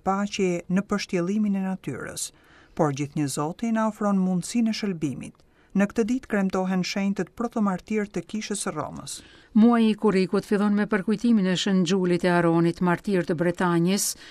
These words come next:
Speaker 2: dhe të lumit Injac Falcon. Na kujtojnë se nga një herë nuk është as pak e lehtë kuptohet vullnesa e Zotit. Abrahamit, Zoti i kërkon të pranoj kërkesën e Sarës,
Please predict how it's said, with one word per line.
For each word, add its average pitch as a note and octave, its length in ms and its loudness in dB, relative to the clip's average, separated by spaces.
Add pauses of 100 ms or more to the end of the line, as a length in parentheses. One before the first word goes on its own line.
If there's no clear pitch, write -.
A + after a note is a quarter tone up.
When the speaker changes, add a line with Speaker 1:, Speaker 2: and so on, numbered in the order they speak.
(180)
Speaker 2:
dhe G3 140 0
të G#3+ 140 -4
lumit A3+ 300 2
Injac F#3+ 380 0
Falcon. - 500 -2 (540)
Na F#3+ 160 2
kujtojnë G#3 500 2
se G#3 180 -2 (200)
nga F3 160 0
një F3+ 160 2
herë F3 200 4
nuk F3 180 -4
është F3+ 180 -4
as - 100 -4 (140)
pak G3+ 200 -4
e G#3 80 0
lehtë G#3 300 -2
kuptohet E3+ 520 -2
vullnesa E3+ 440 2
e E3 80 -2
Zotit. D#3+ 560 -4 (320)
Abrahamit, F#3+ 640 2
Zoti F3+ 280 0
i E3+ 80 -2
kërkon F#3+ 340 2
të - 80 -10
pranoj G#3 400 0
kërkesën G3 500 -2
e F#3 60 0
Sarës, D#3+ 560 -2